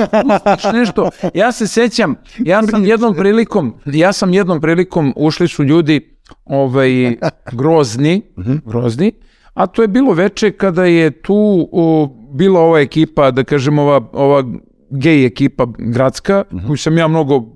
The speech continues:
Speaker 1: voleo i s njima sam super sarađivao, pričao sam već o tome. Ovaj, i onda dođu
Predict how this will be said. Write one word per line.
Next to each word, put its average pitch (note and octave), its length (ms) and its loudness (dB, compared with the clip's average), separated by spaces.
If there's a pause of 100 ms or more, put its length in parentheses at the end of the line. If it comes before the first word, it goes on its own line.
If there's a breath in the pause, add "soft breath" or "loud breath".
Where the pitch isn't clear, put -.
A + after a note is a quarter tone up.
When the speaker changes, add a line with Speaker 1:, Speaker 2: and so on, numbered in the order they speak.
(560)
Speaker 1:
voleo C3+ 420 2
i B2+ 120 0
s A2+ 220 -8
njima C#3 200 0
sam B2 260 -2 (200)
super - 460 -4
sarađivao, B2 580 0
pričao C3 320 -2
sam A#2+ 140 -6
već A#2 160 -4
o B2+ 60 -2
tome. C3 260 -4 (580 soft breath)
Ovaj, D3+ 520 2 (920)
i - 20 -8
onda G3 220 0
dođu G3+ 420 0